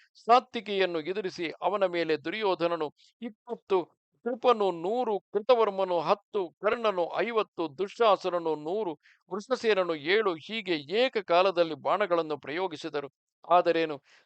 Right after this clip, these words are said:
ಸಾತ್ವಿಕಿಯು ಕ್ಷಣ ಮಾತ್ರದಲ್ಲಿ ಆ ಮಹಾರಥರನ್ನೆಲ್ಲ ವಿರಥರನ್ನಾಗಿ ಮಾಡಿ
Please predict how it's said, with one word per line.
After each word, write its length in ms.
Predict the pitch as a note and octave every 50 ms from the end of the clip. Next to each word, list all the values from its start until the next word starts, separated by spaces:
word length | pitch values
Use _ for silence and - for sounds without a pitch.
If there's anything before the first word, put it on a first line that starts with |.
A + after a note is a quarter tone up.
| _ -
ಸಾತ್ವಿಕಿಯು 640 | - G#3+ A#3+ A#3+ G#3 - A3+ G#3+ - G#3 G3+ G3 F#3 F3
ಕ್ಷಣ 260 | - - F#3 F#3+ A#3
ಮಾತ್ರದಲ್ಲಿ 640 | A#3+ B3 B3+ B3+ - - A#3 G#3+ G3+ G3+ G3 F#3 F3
ಆ 260 | - E3+ F#3 G3 F#3+
ಮಹಾರಥರನ್ನೆಲ್ಲ 920 | E3+ D#3+ D#3 D3 F#3+ A#3 B3 B3 A#3 - - G#3+ G#3+ G#3+ F#3 F#3 F3+ F3 E3+
ವಿರಥರನ್ನಾಗಿ 920 | E3 D#3 C#3 D#3 F3 G#3 A#3 - A3+ G#3+ G#3 F#3 E3+ D#3 E3 D#3+ D#3+ D#3
ಮಾಡಿ 320 | D3 D3+ D#3+ E3 D#3 D3